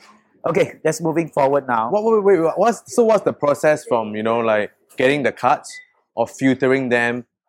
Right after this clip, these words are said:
Speaker 2: to knowing, uh, and, and, and, and knowing these companies
Speaker 1: I
Speaker 2: by
Speaker 1: keep re-
Speaker 2: hate? And how did you
Speaker 1: I don't, what I do is
Speaker 2: foster
Speaker 1: I,
Speaker 2: the
Speaker 1: I
Speaker 2: contact?
Speaker 1: make a point of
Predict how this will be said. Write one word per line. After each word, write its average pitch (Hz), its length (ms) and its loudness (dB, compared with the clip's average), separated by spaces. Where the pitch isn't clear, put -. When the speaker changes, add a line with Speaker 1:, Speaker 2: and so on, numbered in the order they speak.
Speaker 2:
to 120 120 -2
knowing, 120 720 0
uh, 104 260 -2
and, 107 240 -6
and, 110 180 -8
and, 107 160 -10
and 107 300 -16
knowing 117 440 -2
these 123 180 -2
companies 107 680 -10
Speaker 1:
I 143 80 -2
Speaker 2:
by 113 160 2
Speaker 1:
keep 143 120 0
re- 151 60 4
Speaker 2:
hate? 120 240 -2
And 110 320 -6
how 160 260 0
did 131 220 -8
you 127 380 0
Speaker 1:
I 143 180 2
don't, 165 440 0
what 226 200 -2
I 151 100 2
do 156 220 2
is 131 160 0
Speaker 2:
foster 131 200 2
Speaker 1:
I, - 20 0
Speaker 2:
the 123 100 -2
Speaker 1:
I - 20 -6
Speaker 2:
contact? 127 380 -4
Speaker 1:
make 185 160 -2
a 123 80 0
point 147 420 -2
of 110 220 -2